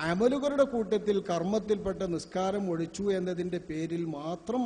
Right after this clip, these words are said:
അയാൾ നരകത്തിലാണെന്ന് വിധിക്കാൻ നമുക്കൊരവകാശവുമില്ല.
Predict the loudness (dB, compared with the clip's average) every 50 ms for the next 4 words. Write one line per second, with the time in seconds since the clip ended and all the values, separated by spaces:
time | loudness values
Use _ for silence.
0 | 0 0 0 0 -2 -2 -2 -4 -4 -6 -6 -6 -6 -6 -4 -2 -2 -2 -2 -2
1 | -2 -4 -4 -4 -6 -8 -8 -10 -12 -8 -6 -6 -6 -6 -6 -6 -8 -10 -10 -10
2 | -10 -10 -10 -10 -10 -10 -10 -10 -8 -6 -4 -2 -2 -2 -2 -4 -8 -12